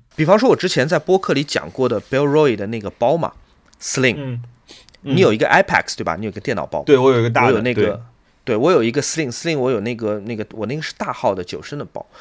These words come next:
Speaker 1: 我就觉得它，
Speaker 2: 嗯。
Speaker 1: Bellroy 这个牌子是一个很有趣的一个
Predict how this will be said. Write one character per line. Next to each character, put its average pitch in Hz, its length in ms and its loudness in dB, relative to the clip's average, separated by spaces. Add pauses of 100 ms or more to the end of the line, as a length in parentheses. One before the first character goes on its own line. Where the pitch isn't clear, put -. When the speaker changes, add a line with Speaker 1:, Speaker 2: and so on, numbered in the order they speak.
(100)
Speaker 1:
我 123 120 -2
就 170 140 -10
觉 165 160 0
得 165 60 2
它， 185 340 0
Speaker 2:
嗯。 180 60 -8 (460)
Speaker 1:
Bellroy 196 360 6
这 147 100 -4
个 135 80 0
牌 - 340 -4
子 127 140 -6
是 - 140 -8
一 110 40 -6
个 110 60 -6
很 107 300 -6
有 95 160 -4
趣 - 320 -6
的 85 280 -4
一 92 200 -14
个 87 440 -8